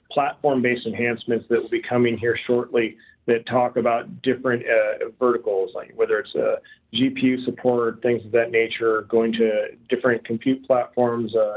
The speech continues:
expansion of integrations with existing, uh, Element O S based systems. All of those come into part of the, the larger overall strategy of the product as we grow it going forward.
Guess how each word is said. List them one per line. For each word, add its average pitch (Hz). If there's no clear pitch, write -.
expansion 123
of 113
integrations 120
with 110
existing, 117
uh, 113
Element 123
O 117
S 117
based 117
systems. 156
All 143
of 127
those 123
come 131
into 123
part 123
of 107
the, 107
the 120
larger 117
overall 110
strategy 113
of 98
the -
product 113
as 101
we 107
grow 104
it -
going 104
forward. 104